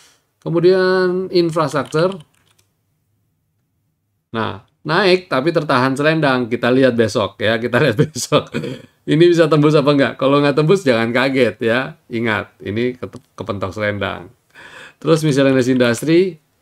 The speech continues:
Nah, tertahan kan? Tertahan di V line dan dia rebound.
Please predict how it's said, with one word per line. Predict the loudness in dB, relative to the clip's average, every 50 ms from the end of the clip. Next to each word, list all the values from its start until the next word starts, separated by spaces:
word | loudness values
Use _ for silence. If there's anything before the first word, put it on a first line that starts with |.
| _ _ _ _ _ _ _ _ _
Nah, | -2 0 0 0 0 0 -2 -2 -4 -4 -4 -6 -8 -10 -12 -16 _ _ _ _ _ _ -8
tertahan | -6 -2 0 2 2 2 2 2 2
kan? | 2 2 0 0 -2 -4 -6
Tertahan | -6 -6 -6 -4 -2 0 0 0 0 0 0 0
di | 0 0
V | 0 0 -2 0 0
line | 0 0 0 0 0
dan | 0 0 2 4
dia | 4 4
rebound. | 4 4 2 2 0 0 -2 -2 -4 -6 -10